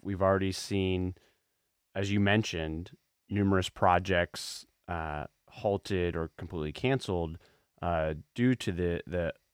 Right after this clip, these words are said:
previous uncertainty. But it also sounds like after this, after these next two years, there still is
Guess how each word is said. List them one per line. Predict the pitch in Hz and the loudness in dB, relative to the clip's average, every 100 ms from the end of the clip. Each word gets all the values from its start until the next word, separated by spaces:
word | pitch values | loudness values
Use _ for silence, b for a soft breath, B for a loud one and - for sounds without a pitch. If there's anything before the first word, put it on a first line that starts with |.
| _ | _
previous | - 127 120 110 95 | -6 -2 2 0 0
uncertainty. | 87 87 - 85 82 82 82 - | -2 -4 -6 -8 -6 -6 -6 -4
But | 95 | -2
it | 92 | 4
also | 104 147 139 107 | 6 6 4 2
sounds | - 98 95 | 4 2 2
like | 92 90 | 0 4
after | 95 - 98 | 2 2 -2
this, | 87 - - - _ _ _ _ - | -2 -4 -10 -16 _ _ _ _ -4
after | 107 104 | -2 0
these | 90 87 | 0 2
next | 98 - - | 0 -2 -6
two | 107 90 | -2 -2
years, | 85 110 87 80 101 - - _ _ _ _ - | 0 0 0 -2 -6 -10 -18 _ _ _ _ -2
there | 104 | 0
still | - - 156 113 | 0 4 6 6
is | 131 127 101 98 98 | 8 8 6 4 0